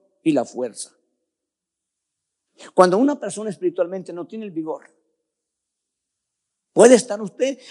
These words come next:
atribulado, puede usted estar desechado, el enemigo está viendo cómo lo calla, pero usted dice, "En el nombre de Jesús", empieza usted a cantar, hermano, como que si estuviera viviendo los mejores días,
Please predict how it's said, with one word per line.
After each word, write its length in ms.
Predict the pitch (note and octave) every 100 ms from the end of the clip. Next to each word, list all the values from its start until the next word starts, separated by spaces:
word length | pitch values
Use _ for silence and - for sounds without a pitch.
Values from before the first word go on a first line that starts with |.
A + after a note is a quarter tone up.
| -
atribulado, 920 | D3+ E3+ F#3 D3 D3 F3 A3 - - _ _ _ _ _ _ _
puede 200 | F#3 G#3
usted 180 | A#3 A3+
estar 180 | A3 A#3
desechado, 840 | A#3+ G3 - - - B3 A3 D#3+ - -
el 120 | F3+
enemigo 540 | F3 F3 E3+ A#3+ C4 C4+
está 220 | - A#3+
viendo 340 | C4+ C4+ -
cómo 200 | B3 B3+
lo 120 | G#3
calla, 320 | G#3+ A#3+ A#3+ G3 - _
pero 120 | D3+
usted 140 | D3
dice, 120 | E3+ D3
"En 100 | C3
el 240 | C3+ D3+
nombre 480 | E3 D3+ C#3 B2 A#2
de 80 | A#2
Jesús", 600 | A2 - C#3 B2 - _ _ _ _ _ _ -
empieza 540 | D3 - A3 G#3 F#3
usted 220 | D#3 -
a 120 | G3 -
cantar, 960 | D#3+ D3+ C#3+ - _ _ - - G3 - _
hermano, 500 | D3 C#3 B2+ C3+ C#3 -
como 420 | E3+ D3+ D3+ B2
que 100 | C#3
si 120 | C3
estuviera 260 | B2 F3+ G#3
viviendo 300 | E3 G#3+ G#3+
los 100 | E3+
mejores 360 | D3+ G3+ G3
días, 300 | F#3 A3+ C#3+